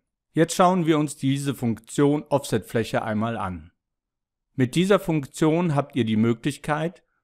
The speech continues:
Körperflächen zu bearbeiten, insofern, dass ihr die Körperflächen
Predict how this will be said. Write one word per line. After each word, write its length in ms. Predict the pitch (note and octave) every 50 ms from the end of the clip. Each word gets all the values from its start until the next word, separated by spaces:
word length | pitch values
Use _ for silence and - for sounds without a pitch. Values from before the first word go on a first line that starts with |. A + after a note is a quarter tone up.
| _ _
Körperflächen 680 | - D#3 E3 E3 - F3 - - D3 C#3 C#3 - - C#3+
zu 180 | - - D3+ B2+
bearbeiten, 800 | C3 A#2+ G#2 A#2+ A#2+ G#2+ A2 G2+ F2+ F#2 E2+ - - F#2+ F2+ -
insofern, 840 | - A2+ G#2 G2+ G#2+ A#2+ C3+ C3 - D#3+ D#3+ D#3+ F3 G#3+ A3+ - _ _ _ _ _ _ _ A#2
dass 420 | A#2+ C3 B2+ - - - - _ _ _ _ _
ihr 360 | C#3 B2 B2 B2 A#2+ B2+ - -
die 160 | - A#2 A2+ A2+
Körperflächen 880 | A2+ C#3+ C#3 B2 B2 B2 - - B2 A2+ G#2+ - - G#2+ G2+ G#2 -